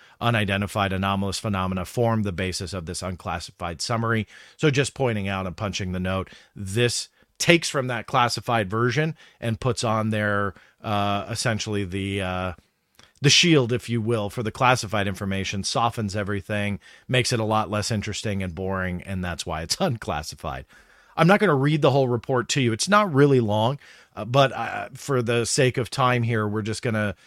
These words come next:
kind of focus in on the most important parts. But the way that it did start,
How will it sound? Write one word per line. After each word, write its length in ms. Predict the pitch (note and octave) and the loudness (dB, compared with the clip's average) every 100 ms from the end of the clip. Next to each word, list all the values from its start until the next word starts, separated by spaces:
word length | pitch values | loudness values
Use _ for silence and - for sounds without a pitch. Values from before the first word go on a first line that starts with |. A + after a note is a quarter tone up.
| _ | _
kind 220 | - C3+ A2+ | 0 2 2
of 100 | F#2+ | 0
focus 400 | C3+ A#2 A#2 - | 2 2 0 -2
in 120 | A2 | -2
on 120 | G#2+ | 0
the 60 | G2+ | 0
most 300 | G#2 G2+ G#2+ | 0 -2 -6
important 400 | - G2 D2+ F#2+ | -4 -6 -6 0
parts. 360 | C#3 G#2 - - - - | 2 2 0 -14 -18 -6
But 140 | - C#3+ | 2 6
the 80 | D3 | 8
way 160 | D#3 | 8
that 180 | E3 D3 | 6 4
it 140 | B2+ | 0
did 220 | G#2+ D#3 B2+ | 2 2 2
start, 560 | - E3+ D3 G#2 - | 0 4 4 4 -2